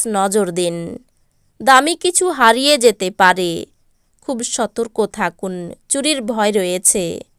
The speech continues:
আর্থিক সমস্যার সম্মুখীন হতে হবে। প্রতিকূল পরিবেশ মানিয়ে নিন। অর্থভাগ্য খুব খারাপ থাকবে। কোনো বিশেষ ব্যক্তির জন্য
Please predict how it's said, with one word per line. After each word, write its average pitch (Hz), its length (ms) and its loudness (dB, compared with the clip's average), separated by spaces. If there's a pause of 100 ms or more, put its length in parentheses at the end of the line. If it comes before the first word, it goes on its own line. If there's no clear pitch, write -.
(520)
আর্থিক 285 500 4
সমস্যার 294 640 2
সম্মুখীন 262 760 -4
হতে 214 340 -8
হবে। 180 360 0 (840)
প্রতিকূল 330 560 0
পরিবেশ 262 560 2 (120)
মানিয়ে 214 460 -2
নিন। 185 260 -6 (880)
অর্থভাগ্য 247 680 2 (200)
খুব 285 160 -6 (120)
খারাপ 214 380 0 (200)
থাকবে। 175 500 -2 (640)
কোনো 294 300 0
বিশেষ 269 400 -2 (100)
ব্যক্তির 226 600 0
জন্য 277 340 4